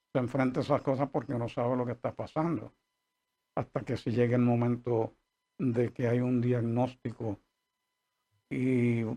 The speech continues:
vamos al caso cuando en, en el caso mío, cuando yo averiguo de la esposa mía con, con la condición, el Alzheimer era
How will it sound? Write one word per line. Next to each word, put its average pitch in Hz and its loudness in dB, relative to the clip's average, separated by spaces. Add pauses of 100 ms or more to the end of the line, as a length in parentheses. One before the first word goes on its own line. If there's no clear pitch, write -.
(100)
vamos 135 2
al 139 0
caso 143 2
cuando 123 4 (380)
en, 131 2
en 135 2
el 123 0
caso 131 2
mío, 143 6
cuando 135 4
yo 131 6
averiguo 135 6
de 131 4
la 131 2
esposa 131 -4
mía 123 0
con, 127 2 (320)
con 165 2
la 185 2
condición, 135 2 (720)
el 131 2
Alzheimer 131 2
era 127 2